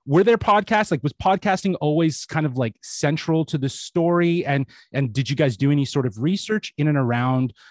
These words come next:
uh, true crime podcasts to kinda get the sense of how to implement certain strategic parts to the narrative?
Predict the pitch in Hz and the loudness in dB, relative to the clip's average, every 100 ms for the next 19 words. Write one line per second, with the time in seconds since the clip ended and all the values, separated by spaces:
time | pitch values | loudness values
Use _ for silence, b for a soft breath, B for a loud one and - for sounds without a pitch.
0 | B 127 110 110 - 143 - 143 123 - | B -4 -4 -4 0 0 2 0 0 -2
1 | 117 123 - 131 - - 127 110 101 120 | -2 -2 -2 -4 -4 -8 -6 -6 -6 -8
2 | - 135 - 123 120 113 98 - 110 - | -6 -10 -6 -6 -4 -8 -6 -6 -6 -6
3 | 110 - 131 127 131 117 110 107 _ b | -10 -8 -8 -6 -4 -4 -4 -8 _ b
4 | b - 151 135 - 113 - 131 120 - | b -4 -4 -4 -10 -12 -10 -8 -10 -8
5 | 113 104 - - 110 98 98 147 202 | -10 -8 -10 -8 -6 -6 -4 -4 -4